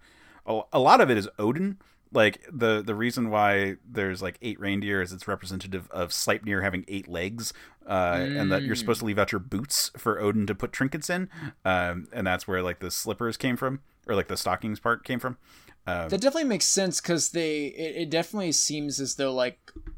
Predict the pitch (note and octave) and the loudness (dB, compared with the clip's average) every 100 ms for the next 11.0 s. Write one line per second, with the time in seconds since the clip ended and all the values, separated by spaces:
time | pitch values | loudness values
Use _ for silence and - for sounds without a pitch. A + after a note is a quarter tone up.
0 | C#3+ C#3 - D3+ C3+ C3+ C3 C3+ C3+ B2+ | -14 -14 -12 -4 0 2 2 2 0 -2
1 | B2 C#3+ B2+ A#2+ B2 C3 C3 B2+ A#2+ - | -2 0 0 -2 -4 -4 -4 -6 -14 -20
2 | _ - - C3 B2+ - - - C3 B2 | _ -14 -2 0 2 -2 -4 -4 -6 -6
3 | A#2+ - B2 C3+ C3 C3 - - _ _ | -10 -10 -4 -2 -2 -4 -12 -20 _ _
4 | _ - - - - C#3 C3+ - C3+ C#3 | _ -18 -14 -10 -2 0 0 -2 -2 -4
5 | C3 B2 B2 B2+ C3 B2+ A#2 A#2 - A2+ | -4 -4 -4 -4 -6 -6 -8 -12 -8 -6
6 | A2+ C3+ D3 _ _ _ _ G#2+ F#2+ E2+ | -6 -8 -10 _ _ _ _ 0 0 -2
7 | - - - D#3+ D#3+ - E3 D#3+ D#3 C#3+ | -12 -20 -6 0 0 0 2 4 6 4
8 | C3 A#2+ A2+ A2 C#3 G2+ G2 G2 B2+ A2+ | 4 4 4 2 2 2 2 4 4 4
9 | A#2 D#3+ C3+ G#2+ G2 G2 F2+ G2 G2 G2 | 8 8 8 6 4 0 -4 -2 -2 -2
10 | F#2 - A#2 A#2 - G#2 F#2+ F#2 F2 | 0 2 0 0 -2 0 2 2 -2